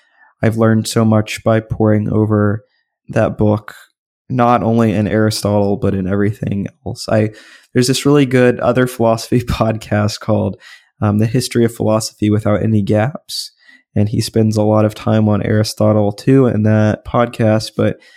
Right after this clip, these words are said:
he, he says that, you know, there's this famous expression that everything's a, uh, a footnote to Plato. It's like, okay, that's true, but I think in reality,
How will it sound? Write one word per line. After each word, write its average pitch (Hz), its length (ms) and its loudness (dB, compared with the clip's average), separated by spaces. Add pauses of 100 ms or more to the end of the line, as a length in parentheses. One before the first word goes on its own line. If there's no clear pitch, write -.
(320)
he, 117 360 2
he - 200 -4
says 117 540 0
that, 110 380 2 (600)
you 117 80 0
know, 107 120 4
there's 117 220 2
this 123 160 -2
famous 120 380 0
expression 117 760 -2
that 107 340 0 (460)
everything's 117 640 -2
a, 107 420 0
uh, 110 460 -6 (520)
a 110 40 -8
footnote 110 640 0
to - 100 -10
Plato. 110 720 0 (420)
It's - 120 -8
like, 107 180 0
okay, 123 320 -2
that's 107 240 -2
true, 110 540 2
but 107 560 0 (300)
I 117 100 -4
think 120 240 -2
in 113 100 -2
reality, 110 920 2